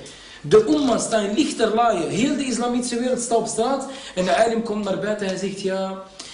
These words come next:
eh, ik denk dat we ons hebben vergist. Al-Hajj, was dat de juiste dag? Was dat niet de juiste dag? Hebben we een dag te veel gevast? Hebben we een dag te weinig gevast?" Subhanallah, heel de umma staat op straat. Mensen worden afgeschoten dagelijks.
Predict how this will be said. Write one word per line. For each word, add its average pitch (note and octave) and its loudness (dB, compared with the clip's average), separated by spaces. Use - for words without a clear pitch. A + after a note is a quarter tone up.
eh, E3 -2
ik C#3 -6
denk G3+ 0
dat E3+ -8
we F#3 -4
ons E3+ -2
hebben E3 -4
vergist. D#3 -6
Al-Hajj, D3+ -4
was D3+ -4
dat D#3 -6
de E3+ -4
juiste E3 -4
dag? E3 -4
Was D#3 -4
dat C#3+ -4
niet F3 -4
de D#3+ 2
juiste D#3+ -4
dag? E3 -6
Hebben D3 -4
we D3+ -2
een D3+ -4
dag D3+ -8
te D#3 -4
veel D#3+ -2
gevast? E3 -6
Hebben D3+ -4
we D3+ -2
een D3 -6
dag - -12
te D#3 -4
weinig E3 -4
gevast?" D#3+ -4
Subhanallah, E3 -6
heel F#3+ -4
de F#3+ -2
umma G3+ -2
staat F3+ -4
op - -6
straat. F#3+ -4
Mensen F#3+ -4
worden F3+ -4
afgeschoten F#3+ -4
dagelijks. G3 -2